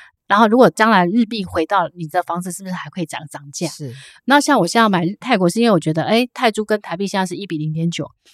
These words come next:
Speaker 1: 那如果将来它回到一比一的水准，因为疫情重创它，那我是不是有机会，有，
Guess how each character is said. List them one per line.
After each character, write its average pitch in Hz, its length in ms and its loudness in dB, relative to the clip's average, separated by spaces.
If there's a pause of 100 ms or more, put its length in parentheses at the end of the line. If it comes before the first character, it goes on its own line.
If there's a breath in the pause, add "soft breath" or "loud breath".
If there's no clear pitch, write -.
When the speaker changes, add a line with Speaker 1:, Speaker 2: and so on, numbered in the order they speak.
Speaker 1:
那 254 140 2
如 214 140 0
果 190 160 4
将 202 180 -2
来 185 140 0
它 196 120 -6
回 170 140 -8
到 175 160 -2
一 269 100 -14
比 160 140 -16
一 170 140 -10
的 156 80 -4
水 139 240 -10
准， 131 160 -6
因 180 80 0
为 202 180 0
疫 226 140 -2
情 156 220 -6
重 170 200 -8
创 160 220 -16
它， - 180 -16
那 214 160 0
我 170 80 -2
是 196 140 -8
不 202 40 -16
是 196 120 -6
有 127 80 -4
机 160 200 -10
会， 175 140 -4
有， 85 100 -14